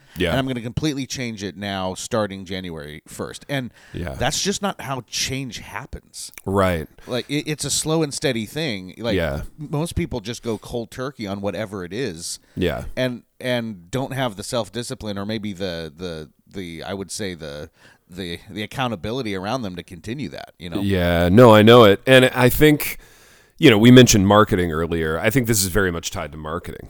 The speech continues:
Speaker 1: right?
Speaker 2: Mm.
Speaker 1: Like, January first rolls around and you're getting all the fitness ads and all the change your life in this way or that way ads. And,
Speaker 2: For
Speaker 1: and,
Speaker 2: sure.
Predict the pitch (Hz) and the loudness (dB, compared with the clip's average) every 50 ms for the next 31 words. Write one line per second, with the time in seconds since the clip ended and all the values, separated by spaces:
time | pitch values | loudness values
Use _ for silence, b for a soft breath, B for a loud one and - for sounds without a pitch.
0 | - - - 85 82 82 82 90 - _ 101 101 101 90 82 82 82 78 - - | -12 -6 -2 -2 0 0 0 -2 -4 _ -10 -8 -6 -4 -4 -4 -6 -8 -10 -12
1 | - 107 - 113 104 101 98 90 92 90 87 - 95 87 85 - - 95 87 82 | -8 -2 0 2 2 2 2 2 0 -2 -2 -2 -2 -2 -2 -2 -2 -2 -2 -2
2 | 80 - 80 78 80 80 78 78 80 80 80 78 80 78 73 76 76 73 73 82 | -4 -4 -6 -6 -6 -6 -6 -6 -6 -6 -8 -8 -8 -8 -8 -8 -10 -10 -12 -14
3 | 80 b b b b b b b - 87 87 80 90 87 85 85 78 78 78 - | -16 b b b b b b b -8 -8 -4 -2 -2 -2 -2 -2 -2 -4 -6 -6
4 | - 90 82 - - 80 76 - 82 76 76 76 76 76 76 71 71 80 78 73 | -6 -6 -6 -6 -6 -6 -6 -6 -4 -6 -6 -6 -8 -8 -10 -10 -12 -12 -10 -10
5 | 76 78 80 78 80 78 78 76 73 69 - _ _ _ - - 90 85 76 85 | -8 -8 -8 -6 -6 -6 -6 -6 -8 -10 -14 _ _ _ -6 -4 -4 -4 -4 -6
6 | 82 80 78 76 76 76 - 85 76 73 76 - - 82 78 76 78 76 73 76 | -6 -6 -6 -6 -6 -6 -6 -6 -6 -6 -6 -6 -6 -4 -4 -4 -6 -6 -6 -8
7 | 76 69 71 78 78 76 69 71 76 76 76 76 76 76 78 76 76 76 76 73 | -8 -8 -8 -10 -8 -8 -8 -8 -8 -8 -10 -10 -12 -14 -16 -16 -14 -14 -14 -14
8 | 73 71 - - 78 80 80 80 80 78 78 76 73 | -16 -18 -18 -16 -16 -14 -14 -12 -12 -12 -14 -14 -16